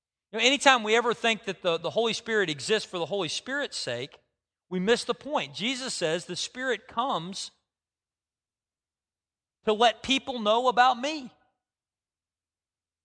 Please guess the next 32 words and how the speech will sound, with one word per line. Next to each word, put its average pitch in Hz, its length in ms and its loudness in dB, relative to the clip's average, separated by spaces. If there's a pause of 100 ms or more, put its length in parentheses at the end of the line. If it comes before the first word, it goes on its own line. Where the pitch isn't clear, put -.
(720)
Jesus 226 340 0
says, 233 260 2
"My 247 200 6
life 233 360 4
is 214 120 -6
to 220 100 -8
give 190 180 -6
glory 214 300 -2
to 233 100 -16
the 220 100 -10
Father." 269 420 2
There's 202 220 -2
a, 196 120 4 (240)
a 185 80 2
functional 254 800 0 (300)
working 170 720 0
within 196 340 -4
the 196 80 -4
Trinity, 196 460 -2
Father, 175 400 -2
Son, 190 300 -4
and 185 100 -10
Spirit. 190 340 -8
But 160 140 -14
the 180 80 -12
Spirit's 247 440 -8
job 151 300 -2
is 156 100 -14
to 143 120 -14
shine 180 280 -4
a 151 60 -6
spotlight 151 760 0